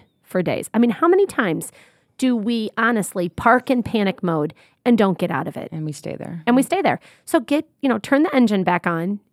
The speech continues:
Speaker 1: And you're, you're telling me the way you turned your engine on is to pray and to praise God.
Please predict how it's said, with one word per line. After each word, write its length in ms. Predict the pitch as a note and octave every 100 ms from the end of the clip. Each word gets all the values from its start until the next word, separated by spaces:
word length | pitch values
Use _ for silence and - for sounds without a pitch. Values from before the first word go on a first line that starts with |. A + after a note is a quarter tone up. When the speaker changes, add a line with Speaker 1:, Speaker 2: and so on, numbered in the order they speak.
| -
Speaker 1:
And 200 | A3+ G#3
you're, 300 | F#3+ C4 D#4+ - -
you're 140 | G#3+
telling 340 | A#3 - D4 G#3+
me 100 | F#3+
the 100 | F#3
way 120 | G#3
you 140 | G#3+
turned 280 | G#3+ A3+ G#3+
your 100 | F#3+
engine 280 | - G3+ A#3+
on 260 | A#3+ A#3+ A3+ _ _ _ -
is 140 | G3+
to 100 | -
pray 440 | F#3+ F#3 E3 E3+ - _
and 100 | - F#3
to 60 |
praise 240 | - D3 D#3+
God. 260 | - -